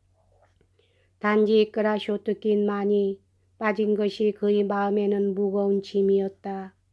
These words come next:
만약 일류샤의 쓰라린 추억 중에서도 가장 쓰라린 것이 있다고 한다면 그것은 자기의 유일한 친구였을 뿐만 아니라 보호자였던 크라쇼트킨에게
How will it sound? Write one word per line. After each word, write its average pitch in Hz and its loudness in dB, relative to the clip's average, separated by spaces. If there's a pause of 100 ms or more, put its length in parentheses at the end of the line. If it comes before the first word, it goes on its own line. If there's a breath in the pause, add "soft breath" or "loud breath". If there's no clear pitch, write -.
(600)
만약 214 2
일류샤의 208 0
쓰라린 208 0
추억 202 -4
중에서도 202 -4 (500)
가장 214 0
쓰라린 208 2
것이 208 -2
있다고 202 -4
한다면 196 -2 (540)
그것은 214 0
자기의 208 0
유일한 202 0
친구였을 202 -2
뿐만 202 -2
아니라 196 -2 (600)
보호자였던 208 2
크라쇼트킨에게 208 -2